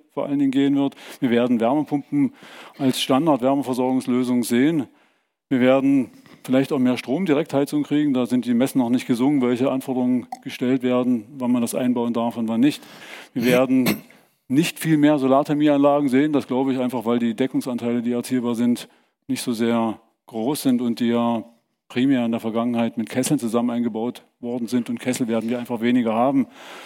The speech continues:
Biomasse, heiß diskutiertes Thema, wie sehr man das eingrenzt oder nicht. Grüner, blauer Wasserstoff steht auf Druck der F D P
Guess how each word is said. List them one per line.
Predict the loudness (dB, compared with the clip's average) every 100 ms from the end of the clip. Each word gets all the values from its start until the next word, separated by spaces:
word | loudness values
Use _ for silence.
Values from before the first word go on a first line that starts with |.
| -18 -4
Biomasse, | 2 4 4 4 4 2 0 -10 -20 -20 0
heiß | 2 4
diskutiertes | 0 -4 0 2 2 2
Thema, | 2 4 4 2
wie | 2
sehr | 2 4
man | 2
das | 2
eingrenzt | 2 2 4 2 2
oder | 2 4
nicht. | 2 0 -16
Grüner, | -4 2 2
blauer | 4 2 2
Wasserstoff | 2 0 -4 -2 -4 -4
steht | -4 -4
auf | -4 -6 -6
Druck | -8 -4
der | -2
F | -2
D | -4 -2
P | 0 2